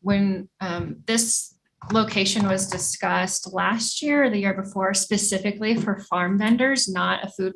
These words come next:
cart, but to kinda continue the North Spruce Park, the North Spruce Park vendors were, none of them were in favor of that.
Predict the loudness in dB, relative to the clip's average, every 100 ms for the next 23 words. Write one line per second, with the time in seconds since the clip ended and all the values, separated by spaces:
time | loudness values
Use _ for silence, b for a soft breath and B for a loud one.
0 | -4 -4 -4 -6 -6 -6 -6 -6 -6 -6
1 | -8 -8 -8 -10 -6 -6 -4 -6 -6 -6
2 | -6 -4 -4 -4 0 2 2 0 -10 B
3 | B B -2 0 2 0 0 -6 -6 -6
4 | -6 -6 -6 -8 -6 -6 -4 -2 -2 -4
5 | -4 -2 -2 -6 -6 0 4 4 2 -2
6 | -4 -6 -8 -10 -8 -10 -10 -12